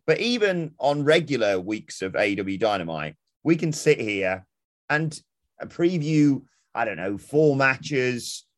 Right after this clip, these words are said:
three events that are gonna be happening on the show that have actively been advertised. Literally, for tonight's show,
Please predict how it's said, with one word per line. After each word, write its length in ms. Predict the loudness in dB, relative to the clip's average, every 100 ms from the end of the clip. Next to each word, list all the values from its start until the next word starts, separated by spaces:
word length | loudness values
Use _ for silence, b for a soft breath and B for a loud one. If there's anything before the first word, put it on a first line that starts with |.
| _
three 640 | -6 -2 0 -2 -4 -8 -4
events 640 | -4 2 2 2 -2 -8
that 120 | -4 -4
are 60 |
gonna 160 | -2 -2
be 100 | -2
happening 380 | -4 -6 -6 -4
on 80 |
the 80 | -6
show 180 | -2 0
that 120 | 2
have 140 | 2 2
actively 520 | 0 -2 -8 -6 -4
been 140 | -2
advertised. 720 | -2 -2 -6 -4 -2 -4 -8 _ _ 4
Literally, 560 | 4 4 -4 -4 -4
for 120 | -4
tonight's 440 | -8 -2 0 0 -2
show, 500 | 2 4 4 2